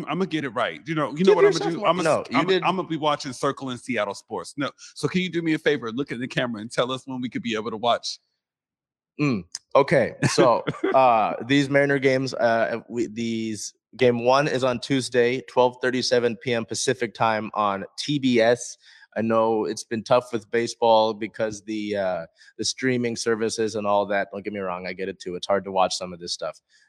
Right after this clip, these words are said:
Speaker 2: T B S, all of these games are gonna be on T B S. Game one and game two, twelve thirty-seven. Game one is on Tuesday. Game,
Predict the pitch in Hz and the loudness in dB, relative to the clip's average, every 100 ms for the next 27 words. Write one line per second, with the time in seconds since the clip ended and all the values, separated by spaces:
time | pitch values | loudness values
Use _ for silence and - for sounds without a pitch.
0 | - - 151 135 127 120 117 - - _ | -4 4 6 6 6 6 4 0 -8 _
1 | _ - 113 131 127 131 117 117 117 107 | _ 2 4 4 2 0 0 0 0 -2
2 | 113 107 104 104 98 - 110 107 104 107 | -2 -2 -2 -2 -2 -4 -2 2 2 2
3 | - 110 107 110 113 120 110 107 101 - | 0 0 2 4 4 2 0 -2 -2 0
4 | 127 123 123 123 - _ - 123 117 127 | 4 4 2 -2 -18 _ 2 4 4 2
5 | 120 - 120 117 117 113 110 104 107 117 | 2 4 4 2 -2 0 0 2 2 4
6 | 117 120 - 127 113 113 104 104 101 | 2 0 2 2 4 2 0 -2 -4